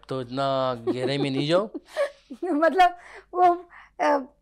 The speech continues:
Speaker 2: सामने हो चीज़ें तो बना
Speaker 1: तो
Speaker 2: लेते हैं।
Speaker 1: बना लेते हैं।
Speaker 2: ओके, अच्छा अयूब साहब मुझे ये बताएं कि, अ, कॉलेज लाइफ में से आपने कहा कि कॉलेज लाइफ भी आपकी बड़ी अच्छी गुजरी
Speaker 1: जी।
Speaker 2: है, तो कॉलेज लाइफ से ही आपकी जो है वो ये सारी चीज़ें स्टार्ट हो गई थी? वहाँ पे भी कोई पार्टी वार्टी थी आप लोगों की?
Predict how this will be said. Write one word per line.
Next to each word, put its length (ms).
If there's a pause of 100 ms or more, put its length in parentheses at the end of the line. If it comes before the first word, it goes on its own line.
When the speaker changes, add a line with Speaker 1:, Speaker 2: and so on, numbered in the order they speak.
Speaker 2:
सामने 360
हो 140
चीज़ें 320
तो 220
बना 260
Speaker 1:
तो 120
Speaker 2:
लेते 160
हैं। 80
Speaker 1:
बना 120
लेते 260
हैं। 360
Speaker 2:
ओके, 400 (460)
अच्छा 380 (340)
अयूब 200
साहब 160
मुझे 160
ये 160
बताएं 440 (300)
कि, 220
अ, 60 (640)
कॉलेज 300
लाइफ 240
में 340
से 120
आपने 220
कहा 160
कि 120
कॉलेज 280
लाइफ 200
भी 80
आपकी 220
बड़ी 160
अच्छी 160
गुजरी 240
Speaker 1:
जी। 60
Speaker 2:
है, 80 (480)
तो 60
कॉलेज 340
लाइफ 200
से 120
ही 120
आपकी 560
जो 100
है 100
वो 100
ये 280
सारी 220
चीज़ें 220
स्टार्ट 300
हो 60
गई 140
थी? 340
वहाँ 280
पे 80
भी 100
कोई 160
पार्टी 260
वार्टी 240
थी 160
आप 180
लोगों 180
की? 160